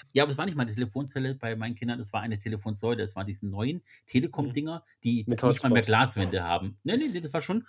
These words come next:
Speaker 1: so 'ne Metallstele, die war im Boden
Speaker 2: Ja.
Speaker 1: verankert. Da war so 'n Telefon dran, aber alles regensicher, bis auf du selber. Das Gerät war regensicher, weil alles aus Metall,
Speaker 2: Mhm.
Speaker 1: ähm, und 'n roter Kopfhörer. Aber es gab eine einzige Glasseite, die wahrscheinlich zur Windrichtung ausgerichtet war. Ich weiß es nicht.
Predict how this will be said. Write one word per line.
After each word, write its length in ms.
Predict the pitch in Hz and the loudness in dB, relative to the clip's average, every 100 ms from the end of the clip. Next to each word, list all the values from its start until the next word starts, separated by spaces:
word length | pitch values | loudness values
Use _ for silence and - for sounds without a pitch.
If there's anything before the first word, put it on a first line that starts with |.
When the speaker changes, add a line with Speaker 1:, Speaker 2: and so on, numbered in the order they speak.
| _ | _
Speaker 1:
so 100 | 120 | 0
'ne 60 | 110 | 2
Metallstele, 580 | 104 - 170 - 180 131 | 2 -2 -2 -2 -2 -2
die 100 | 98 | -2
war 100 | 90 | -4
im 80 | 101 | 0
Boden 220 | 120 120 | 0 0
Speaker 2:
Ja. 0 | |
Speaker 1:
verankert. 420 | - 165 208 - _ _ | -4 -6 -6 -8 _ _
Da 140 | 107 104 | -4 0
war 180 | 104 | 0
so 100 | 101 | 0
'n 100 | 90 98 | -4 -4
Telefon 440 | 170 214 175 160 | -2 -2 -4 -8
dran, 280 | - 147 - | -6 -8 -4
aber 260 | 113 - | -6 -2
alles 340 | 123 151 - _ _ _ _ - | 0 0 -4 _ _ _ _ 6
regensicher, 720 | 123 147 139 104 135 156 151 - _ | 10 10 6 -2 0 0 0 -4 _
bis 200 | - 139 | 0 0
auf 240 | - 117 - | 0 -4 -2
du 160 | 123 | -2
selber. 380 | 113 110 113 82 | 2 2 2 -2
Das 120 | - | -8
Gerät 320 | - 107 135 - | -6 -2 -2 0
war 120 | 104 | 0
regensicher, 440 | 120 147 180 165 | 0 -2 -6 -6
weil 80 | - | -4
alles 160 | - 120 | -6 -6
aus 160 | 110 | -6
Metall, 420 | 104 101 98 269 - _ | -6 -2 -2 -2 -6 _
Speaker 2:
Mhm. 320 | 117 120 131 - - | -4 -4 -6 -10 -2
Speaker 1:
ähm, 300 | 135 139 135 | 0 0 0
und 180 | 127 135 | -2 0
'n 40 | |
roter 260 | 107 107 104 | -2 -2 -2
Kopfhörer. 560 | - 131 185 190 277 - _ _ _ - | -6 -6 -4 -4 -4 -8 _ _ _ -4
Aber 160 | 131 143 | -2 -2
es 100 | - | 0
gab 200 | 139 135 | -2 2
eine 240 | 139 165 | 0 0
einzige 340 | 147 117 123 101 | -2 -4 -4 -2
Glasseite, 600 | 107 123 135 143 139 123 | -2 -2 -2 -4 -4 -4
die 100 | 113 | -6
wahrscheinlich 320 | 101 120 113 | -4 -6 -6
zur 140 | - 101 | -6 -4
Windrichtung 520 | 143 135 101 98 98 | -4 -6 -10 -10 -10
ausgerichtet 520 | 87 101 95 98 - | -12 -12 -12 -12 -12
war. 80 | - | -14
Ich 120 | 101 | -8
weiß 160 | 92 120 | -6 -6
es 120 | 104 | -6
nicht. 180 | 107 | -10